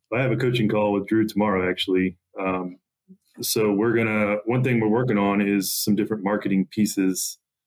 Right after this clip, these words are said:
uh, direct mail. Drew's a big fan of direct mail. Um, so tomorrow we're gonna jump on, we're gonna, uh, kinda hammer down on that in a little bit more in detail. Um, and then we're, we're, tr-, we're gonna track that and,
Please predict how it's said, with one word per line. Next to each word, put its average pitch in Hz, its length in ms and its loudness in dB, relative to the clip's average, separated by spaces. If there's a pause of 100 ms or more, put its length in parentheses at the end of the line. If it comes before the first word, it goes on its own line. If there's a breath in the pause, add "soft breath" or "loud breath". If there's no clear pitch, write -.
(220)
uh, 95 200 0
direct 104 340 0
mail. 101 500 0
Drew's 110 160 4
a 98 60 2
big 101 180 -2
fan 101 220 0
of 92 80 -2
direct 98 260 0
mail. 95 400 -2 (640)
Um, 92 420 -2
so - 140 -6
tomorrow 101 340 0
we're 101 120 2
gonna 98 180 0
jump 101 240 -2
on, 98 240 0
we're 95 120 0
gonna, 95 360 0 (260)
uh, 110 260 -10 (180)
kinda 127 180 0
hammer 113 240 0
down 107 160 2
on 104 120 4
that 107 220 0
in 101 320 2
a 101 40 0
little 107 180 2
bit 110 140 -2
more 107 180 2
in 95 100 2
detail. 113 640 0 (800)
Um, 92 560 -4 (420)
and 131 140 2
then 131 140 2
we're, 123 340 2
we're, 117 140 4
tr-, 127 200 -2
we're 123 120 2
gonna 113 160 0
track 113 300 0
that 127 180 0
and, 107 180 2